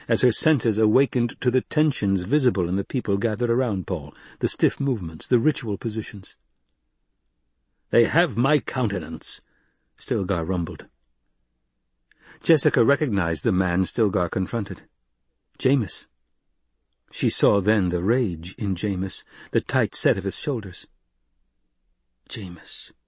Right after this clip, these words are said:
The man Paul bested, she thought. "You know the rules, Stilgar," Jameis said.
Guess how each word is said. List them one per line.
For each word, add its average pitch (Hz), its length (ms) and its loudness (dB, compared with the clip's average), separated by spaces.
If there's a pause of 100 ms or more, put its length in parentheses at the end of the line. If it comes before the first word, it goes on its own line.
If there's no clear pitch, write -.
(760)
The 113 80 -2
man 95 300 2
Paul 101 280 -4
bested, 113 580 -12 (320)
she - 160 -10
thought. 98 280 -12 (1300)
"You 147 140 6
know 180 160 4
the 170 140 4
rules, 175 300 4
Stilgar," 143 520 2 (500)
Jameis 92 360 -4
said. 87 280 -12